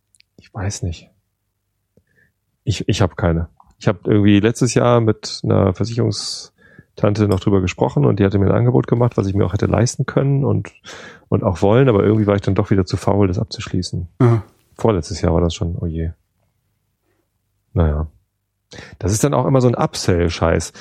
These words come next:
Speaker 1: Da hab ich die, die, <laughs> ja, ich hab die Hausfinanzierung neu gemacht. Genau,
Speaker 2: Mhm.
Speaker 1: vorletztes Jahr war das.
Speaker 2: Und dann verticken sie direkt noch eine Versicherung, wie
Speaker 1: Und dann
Speaker 2: beim
Speaker 1: war ich
Speaker 2: A D A C,
Speaker 1: halt in
Speaker 2: ne?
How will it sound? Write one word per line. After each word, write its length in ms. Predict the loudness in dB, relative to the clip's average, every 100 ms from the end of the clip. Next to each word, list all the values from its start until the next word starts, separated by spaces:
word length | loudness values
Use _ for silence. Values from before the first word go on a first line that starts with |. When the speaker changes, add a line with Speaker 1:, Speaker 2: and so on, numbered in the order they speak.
| -10
Speaker 1:
Da 100 | -2
hab 80 | 2
ich 100 | 2
die, 480 | 0 0 2 2 2
die, 200 | 0 -4 -6 -20 _
<laughs> 260 | -20 -2
ja, 280 | 0 2 -2 -10 -8
ich 160 | -2 0
hab 100 | 2
die 220 | 2 2
Hausfinanzierung 760 | 2 0 0 0 2 2 2 2
neu 200 | 2 2
gemacht. 420 | 2 0 -2 -18 _ -2
Genau, 220 | 2 2
Speaker 2:
Mhm. 40 |
Speaker 1:
vorletztes 480 | 2 2 0 -4 -6
Jahr 160 | -6 -4
war 140 | -4
das. 160 | -4 0
Speaker 2:
Und 100 | 2
dann 80 | 2
verticken 460 | 0 0 0 2
sie 160 | 4 4
direkt 240 | 4 2
noch 80 | 2
eine 100 | 2
Versicherung, 380 | 2 0 0 -2
wie 100 | 2
Speaker 1:
Und 60 |
dann 100 | 2
Speaker 2:
beim 120 | 4 2
Speaker 1:
war 80 | 2
ich 100 | 2
Speaker 2:
A 60 |
D 60 | 2
A 40 |
C, 20 |
Speaker 1:
halt 0 |
in 60 |
Speaker 2:
ne? 80 | 2